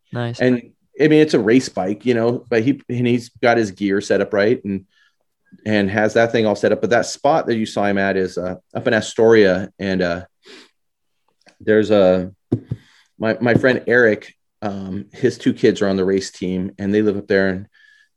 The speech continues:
Speaker 2: Eric's always got something going on. He's always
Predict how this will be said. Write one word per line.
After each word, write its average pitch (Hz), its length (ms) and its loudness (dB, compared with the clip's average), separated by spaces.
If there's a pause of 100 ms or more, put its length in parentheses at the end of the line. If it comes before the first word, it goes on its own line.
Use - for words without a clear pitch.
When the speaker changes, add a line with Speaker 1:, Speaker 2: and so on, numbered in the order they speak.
(120)
Speaker 2:
Eric's 117 340 2
always 101 520 0 (640)
got 92 220 -10
something 101 420 -4
going 92 240 0
on. 92 180 -10
He's 90 140 -12
always 98 340 -4